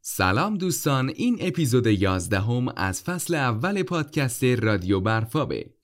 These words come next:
شما می‌تونید رادیو برفاب رو از وبسایت ما و تمامی اپلیکیشن های پادکست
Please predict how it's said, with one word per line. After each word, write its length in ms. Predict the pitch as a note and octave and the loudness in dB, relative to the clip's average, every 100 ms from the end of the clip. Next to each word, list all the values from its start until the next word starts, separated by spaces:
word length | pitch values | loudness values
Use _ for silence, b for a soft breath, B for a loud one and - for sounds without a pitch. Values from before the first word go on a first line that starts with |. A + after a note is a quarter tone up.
| _ | _
شما 360 | - C#4+ C4 A3+ | 0 2 4 2
می‌تونید 480 | D#3 C#3+ B2 A#2+ | 2 4 4 4
رادیو 360 | G#2+ F#2 F2+ F#2+ | 2 2 2 2
برفاب 480 | F#2 F#2 A2 D3 B2 | 2 0 0 0 2
رو 80 | B2+ | 2
از 300 | F2+ G#2 F2+ | 2 0 2
وبسایت 460 | G#2 - F#3 F#3 | 2 2 -2 0
ما 240 | D3+ B2 G2+ | 0 0 2
و 160 | G2+ | 0
تمامی 560 | G2+ A2+ G2 G2 E3+ F#3 | 0 -2 0 0 0 -2
اپلیکیشن 600 | E3+ - D3 D3+ C#3 D#3 | -4 -2 0 2 2 0
های 280 | D#3+ A3 F3+ | 0 -2 0
پادکست 760 | C#3 G2+ - G#2+ G#2 - - | 0 -2 0 0 -2 -4 -12